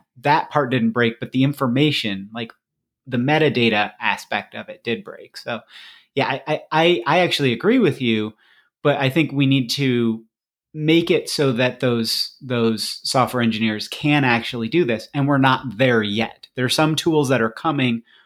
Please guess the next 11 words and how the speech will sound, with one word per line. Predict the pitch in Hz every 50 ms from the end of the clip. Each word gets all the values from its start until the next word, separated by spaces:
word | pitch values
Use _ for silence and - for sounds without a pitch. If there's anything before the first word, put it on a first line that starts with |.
| _ _ _
from | - 131
a | 117 113
pipeline | - - 226 226 226 165 139 127 117
perspective, | 127 117 - - 123 110 107 - - 120 113 - _
but | - 117 110 - _ _ _ _ - -
I | -
haven't | 147 160 190 175 160 139
seen | - - 143 131
anything | 127 135 147 143 127 - 131 120 113
that | 113 113 - 127
really | 120 123 123 117 117 117 107 104 107